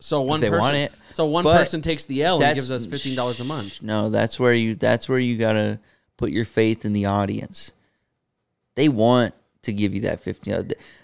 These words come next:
Speaker 2: They wanna give you that fifteen dollars more than they want to see your feet. You know,
Speaker 1: Mm-hmm.
Speaker 2: like, they wanna see you succeed. They know, they know they're getting those feet for the fifteen dollars, but they're giving the fifteen because they wanna see us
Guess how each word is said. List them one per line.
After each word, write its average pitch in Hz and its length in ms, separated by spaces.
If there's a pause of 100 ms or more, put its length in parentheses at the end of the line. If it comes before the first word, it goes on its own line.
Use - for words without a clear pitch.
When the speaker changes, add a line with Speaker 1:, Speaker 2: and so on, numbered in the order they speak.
(100)
Speaker 2:
They 131 120
wanna 185 240
give 131 280
you 147 120
that 107 200
fifteen 120 460
dollars 110 480
more 107 160
than 107 160
they 104 120
want 101 360
to 101 80
see - 180
your 104 160
feet. 101 400 (360)
You 107 120
know, 104 260 (100)
Speaker 1:
Mm-hmm. 120 280
Speaker 2:
like, 110 180
they 117 100
wanna 123 200
see - 200
you 113 80
succeed. - 800
They 123 220
know, 151 540 (760)
they 127 120
know 131 240
they're 147 100
getting 104 280
those 98 200
feet 113 220
for 95 100
the 98 80
fifteen 101 380
dollars, 98 360
but - 140
they're 123 100
giving 127 360
the 156 80
fifteen 160 600 (400)
because 117 300
they 117 80
wanna 110 200
see 107 240
us 95 220